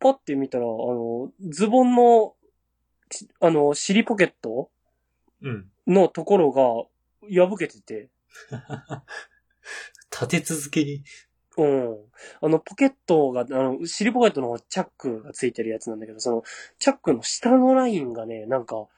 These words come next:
Speaker 1: こう破けちゃって、その、白い、そのポケットのなんか、下地というか、が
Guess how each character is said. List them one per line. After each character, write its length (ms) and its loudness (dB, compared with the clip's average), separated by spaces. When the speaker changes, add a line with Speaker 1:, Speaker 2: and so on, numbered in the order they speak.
Speaker 1:
こ 140 -4
う 40 -2
破 300 0
け 120 -6
ち 100 -10
ゃ 40 -12
っ 20 -12
て、 140 -14
そ 160 -4
の、 260 -4
白 380 4
い、 220 -6
そ 160 -6
の 80 -2
ポ 160 -8
ケ 120 0
ッ 120 0
ト 100 2
の 220 -6
な 100 -8
ん 40 -8
か、 260 -10
下 280 4
地 140 -4
と 120 6
い 100 0
う 80 -2
か、 260 -10
が 200 2